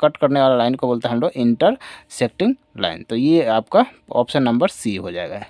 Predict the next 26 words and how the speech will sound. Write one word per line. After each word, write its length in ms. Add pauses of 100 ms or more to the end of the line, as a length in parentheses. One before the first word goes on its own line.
क्लियर 280
है? 80 (500)
अगर 220
इसी 300
में 180
अगर 240
कोइंसिडेंट 520
लाइन 180
रहता 180
तो 100 (140)
तीनों 320
इक्वल्स 520
होता 240
है। 80 (280)
क्लियर 280
है? 120 (1000)
चलिए 180
नेक्स्ट 280
देखते 200
हैं 80
हम 60
लोग 140
यहाँ 220
से 180
क्वेश्चन 640
नंबर 380